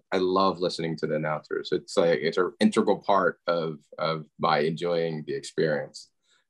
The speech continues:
Um, so, so that resonates with me. So why Dickinson? Why, um, and, and, um,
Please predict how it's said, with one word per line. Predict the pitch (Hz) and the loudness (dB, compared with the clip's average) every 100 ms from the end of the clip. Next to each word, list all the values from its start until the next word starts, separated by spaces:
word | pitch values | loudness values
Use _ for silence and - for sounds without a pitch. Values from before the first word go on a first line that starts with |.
| _ - | _ -6
Um, | 78 76 73 - - _ | -2 -2 -2 -6 -12 _
so, | - - 87 76 73 71 - _ _ _ - | -16 -2 0 2 2 0 -6 _ _ _ -2
so | 98 | 2
that | 90 | 4
resonates | 87 85 85 117 117 | 4 0 0 -2 -2
with | 80 | -4
me. | - 76 71 _ | 0 0 -2 _
So | - 127 110 _ - | 4 4 4 _ -4
why | 107 139 | 4 4
Dickinson? | 160 180 208 - 78 73 | 4 2 0 0 -4 -4
Why, | 87 | -4
um, | 87 90 90 90 | -4 -4 -6 -6
and, | 90 | -6
and, | 87 90 87 - | -4 -4 -8 -10
um, | - 82 80 78 | -8 -6 -6 -8